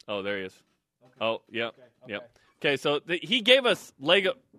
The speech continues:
Speaker 2: Now I'm dropping things
Speaker 1: Something
Speaker 2: out to
Speaker 1: just
Speaker 2: say.
Speaker 1: fell. That's on me.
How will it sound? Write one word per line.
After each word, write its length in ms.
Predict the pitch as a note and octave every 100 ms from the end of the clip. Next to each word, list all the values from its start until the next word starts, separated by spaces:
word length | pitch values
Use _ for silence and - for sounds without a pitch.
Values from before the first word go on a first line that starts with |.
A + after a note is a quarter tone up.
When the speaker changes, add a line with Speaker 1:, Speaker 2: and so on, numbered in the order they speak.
| _ _ _ _ _ _ _ _ -
Speaker 2:
Now 120 | D3
I'm 100 | D#3
dropping 240 | D3 C3+
things 140 | B2+ A#2+
Speaker 1:
Something 140 | A#2+
Speaker 2:
out 40 |
to 60 | G#2
Speaker 1:
just 100 | G2+
Speaker 2:
say. 80 | A2
Speaker 1:
fell. 180 | F2 - _ _ _ _ _ _
That's 200 | - A2+
on 160 | B2 A#2+
me. 200 | G2+ F#2+